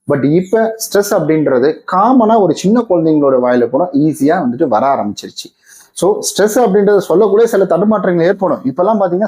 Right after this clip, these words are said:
சர மாதிரியே நம்ம சொல்ல ஆரம்பிச்சிட்டோம். ஸ்ட்ரெஸ், அதாவது வெளிநாட்டுக்காரன் பேசக்கூடிய அளவுக்கு வந்து நம்ம சொல்ல ஆரம்பிச்சிட்டோம். ஏன்னா அந்த வார்த்தை நமக்கு அதிகமா, ஒரு சில வார்த்தைகள் வந்து ஹைபோதெட்டிக்கல் கொஸ்டின்,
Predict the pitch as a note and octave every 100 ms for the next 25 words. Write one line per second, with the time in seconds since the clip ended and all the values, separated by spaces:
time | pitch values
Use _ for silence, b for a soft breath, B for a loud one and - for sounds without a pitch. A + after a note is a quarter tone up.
0 | - C#3+ F#3 G#3+ G#3 G#3 F#3 D#3+ C#3+ D#3+
1 | C#3+ A#2 - - - _ _ - F#3 F#3+
2 | - - - B2 D#3 E3+ C#3+ F3+ G#3+ G#3
3 | G#3 G3+ F#3+ F3+ F3 F3 E3+ D#3+ D3+ C#3+
4 | G#3+ B3 F#3 F3+ F3 D3 C3 C#3 B2+ A2
5 | - - _ _ - - - E3 A#3 A#3+
6 | F3 D#3 G3+ A#3 G#3 F#3+ D#3 D3 F3+ G3+
7 | F3 G3+ G#3+ G3 F3 F3 F3 F3+ F3 F3
8 | D3+ F3 F3 D#3+ D3+ D3+ C#3+ D3 D3 D3